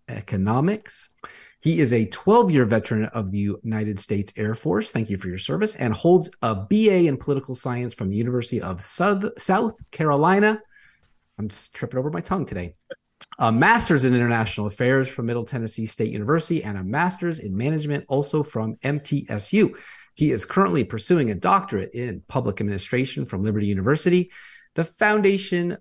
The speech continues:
for Liberty and Freedom is a nonprofit organization focused on the distribution, dissemination, and support of liberty-oriented educational materials and information based in beautiful Columbia, Tennessee.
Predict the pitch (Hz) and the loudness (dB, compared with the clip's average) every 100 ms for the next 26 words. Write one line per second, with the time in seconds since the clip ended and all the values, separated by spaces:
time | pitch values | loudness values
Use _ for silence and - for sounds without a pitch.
0 | _ 147 147 131 127 127 131 123 113 180 | _ 0 2 2 -2 -2 -4 -4 -4 -2
1 | 175 170 - 110 107 98 104 156 185 190 | 0 -2 -4 -4 -4 -4 -2 0 -2 -2
2 | 127 110 - 98 - 107 131 131 95 92 | -2 -2 -6 -8 -6 -4 -2 -2 -2 -4
3 | 87 - 143 160 170 - 104 95 104 170 | -8 0 0 2 -2 -4 -4 -2 0 -2
4 | - 190 113 - 78 92 - 135 175 156 | 0 2 2 0 -8 -8 -2 2 4 4
5 | 120 127 107 120 139 190 - 254 143 - | 2 -2 -4 -4 -2 -2 2 2 2 0
6 | 95 101 123 143 165 120 113 113 113 - | -4 0 2 2 0 0 -2 -2 -4 -2
7 | 175 214 - 208 - 180 139 - 160 156 | -2 -2 -2 -4 -2 -4 -4 -4 -4 -2
8 | 156 - 113 110 104 - 131 180 175 151 | -4 -6 -6 -6 -4 0 2 2 2 -2
9 | 101 120 147 - 92 107 135 - - - | 0 -2 -2 -4 -4 0 -2 -2 -6 -4
10 | 95 113 127 - 98 82 - 185 | -4 -2 -2 -4 -8 -6 -2 -2